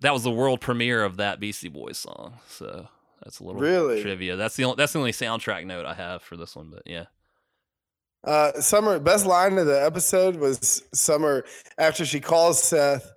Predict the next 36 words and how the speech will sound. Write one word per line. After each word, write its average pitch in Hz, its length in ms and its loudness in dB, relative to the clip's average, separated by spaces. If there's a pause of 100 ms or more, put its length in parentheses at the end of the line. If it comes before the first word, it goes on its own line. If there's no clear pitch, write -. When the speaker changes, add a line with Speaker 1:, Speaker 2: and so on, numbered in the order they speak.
(320)
Speaker 2:
and 135 220 0
he's, 131 460 0
you 143 120 -2
know, 113 240 0
he, 123 300 -4 (100)
she 131 200 -6
hears, 127 380 0
"Oh, 139 400 0
I 127 160 0
need 170 160 0
to 143 60 -8
kiss - 300 -4
you 139 100 -2
again." 113 480 -6 (340)
She - 220 -6
hangs 160 260 2
up 151 220 4
on 135 160 0
him. 127 60 -4
She 156 160 -4
says 156 300 0
to 151 40 -6
Marissa, 147 380 0 (260)
"I 220 140 2
have 277 140 0
been 196 120 2
crying 175 480 2
actual 214 420 2
tears 185 320 2
over 156 140 2
that 147 220 2
donkey, 151 400 2
and 135 100 -2
he's 196 220 0
kissing 196 320 2
randoms." 123 640 2